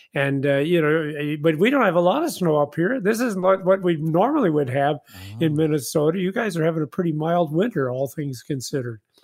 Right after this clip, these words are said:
Speaker 2: All things considered, yes, but we got about ten inches here in the southwestern corner, uh,
Speaker 1: Oh,
Speaker 2: yesterday.
Speaker 1: oh,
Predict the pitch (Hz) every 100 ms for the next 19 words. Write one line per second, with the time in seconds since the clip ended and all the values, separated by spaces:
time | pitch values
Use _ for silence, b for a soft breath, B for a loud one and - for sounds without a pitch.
0 | b _ - 151 - 214 196 196 - 170
1 | 165 135 143 110 87 - 104 135 143 123
2 | 113 104 - - 175 - 151 123 104 -
3 | 107 104 92 - 101 - 107 - 98 -
4 | 135 131 117 104 104 107 92 90 294 214
5 | - 107 - 254